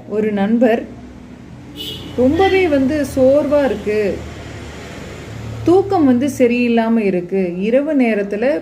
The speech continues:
பதினோரு மணிக்கு மேல தான் அவர் தூங்குறாரு. விடிகாலம் வந்து பாத்தீங்க அப்படின்னா, மூணு மணிக்கு அவர் வந்து வேலைக்கு கிளம்பிரணும். அந்த இடைப்பட்ட நேரம் மட்டும்தான் அவரால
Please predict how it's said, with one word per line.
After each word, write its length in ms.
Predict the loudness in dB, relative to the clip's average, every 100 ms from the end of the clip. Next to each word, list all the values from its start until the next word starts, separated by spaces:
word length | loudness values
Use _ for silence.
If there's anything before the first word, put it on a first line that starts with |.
| -2
பதினோரு 420 | 0 2 2 2
மணிக்கு 320 | 2 2 2
மேல 300 | 2 2 0
தான் 100 | -2
அவர் 200 | -2 -2
தூங்குறாரு. 640 | -4 -4 0 2 2 0 -4 -8 -20 -20 -20 -12 0
விடிகாலம் 580 | 2 4 4 4 0 0
வந்து 220 | 2 2
பாத்தீங்க 340 | 0 -2 0
அப்படின்னா, 500 | 0 0 0 -2 0
மூணு 300 | 2 4 4
மணிக்கு 380 | 4 4 2 2
அவர் 160 | 0 0
வந்து 840 | 0 2 2 2 2 2 2 0 -4 -12 -4
வேலைக்கு 380 | 2 2 2 -2
கிளம்பிரணும். 680 | 2 4 2 0 -4 -6 -8 -10 -16 -18 -20 -20 -4
அந்த 180 | 2 4
இடைப்பட்ட 500 | 4 2 0 0 2
நேரம் 340 | 4 4 4
மட்டும்தான் 560 | 2 0 0 2 2 0
அவரால 240 | 0 0